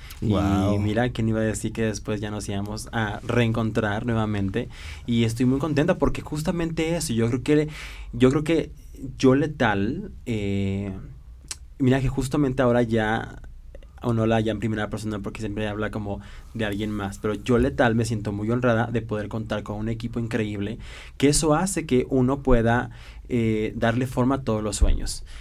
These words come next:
Speaker 2: Entonces, esta creación que soy yo, que soy Letal, es gracias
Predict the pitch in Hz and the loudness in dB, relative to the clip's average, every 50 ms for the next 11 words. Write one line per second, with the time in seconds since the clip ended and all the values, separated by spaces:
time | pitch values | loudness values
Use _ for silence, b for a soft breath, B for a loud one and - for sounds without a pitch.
0 | B B B 117 110 113 117 113 110 110 113 120 117 117 113 117 - - 127 127 | B B B -4 -2 0 0 0 0 0 0 0 0 0 -2 -4 -2 0 0 0
1 | 127 135 175 170 131 127 120 - - 120 113 110 104 104 98 - 110 110 107 101 | 2 0 -4 -2 0 -2 -2 0 0 0 0 0 -2 -4 -4 -4 -4 -4 -4 -4
2 | - 113 104 107 107 110 107 110 113 113 117 101 110 101 101 101 101 - 113 117 | -2 -2 0 0 2 2 2 0 0 -2 -4 -6 -4 -4 -4 -4 -2 2 4 4
3 | 127 156 175 180 - - - - - 120 110 110 120 117 113 110 107 113 123 131 | 4 4 0 -2 -6 -10 -10 -6 -4 -4 -2 0 2 2 4 4 2 2 2 0
4 | 143 156 156 | 0 0 -4